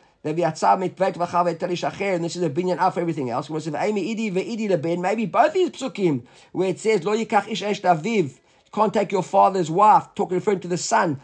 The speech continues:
vis-a-vis his father's wife. Maybe that pasuk and the pasuk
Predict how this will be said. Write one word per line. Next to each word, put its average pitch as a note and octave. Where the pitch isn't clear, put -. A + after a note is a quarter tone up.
vis-a-vis F#3
his F3
father's F#3
wife. D3
Maybe G#3+
that F#3+
pasuk G3
and F4+
the C4
pasuk G#3